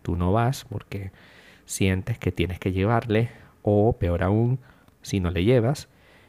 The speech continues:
entonces vas a tener que estar allí encima de él o de ella.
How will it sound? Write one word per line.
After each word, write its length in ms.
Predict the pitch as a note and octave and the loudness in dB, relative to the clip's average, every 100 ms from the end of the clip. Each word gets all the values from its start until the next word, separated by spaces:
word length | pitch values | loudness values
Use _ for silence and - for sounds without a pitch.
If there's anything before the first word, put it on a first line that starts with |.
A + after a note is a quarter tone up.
| _ | _
entonces 440 | G#2 F2+ F2+ F2 G2 | -4 0 0 0 -2
vas 140 | G2 | -2
a 80 | G2 | -2
tener 280 | F#2 F2+ F2+ | -4 -4 -4
que 100 | - | -8
estar 260 | - F#2+ | -4 -2
allí 280 | G2 G#2 A#2 - - - _ - | 0 0 -2 -6 -20 -20 _ -8
encima 600 | G#2 F#2 - F#2 F#2 G2+ _ _ - _ _ - | -6 -6 -6 -4 -4 -6 _ _ -20 _ _ -2
de 240 | F2 E2+ | 0 0
él 200 | F2+ - - - _ _ _ - | -2 -6 -14 -20 _ _ _ -4
o 120 | F#2 | 0
de 220 | F#2 G#2 | 2 0
ella. 280 | F2+ G#2 | 0 -4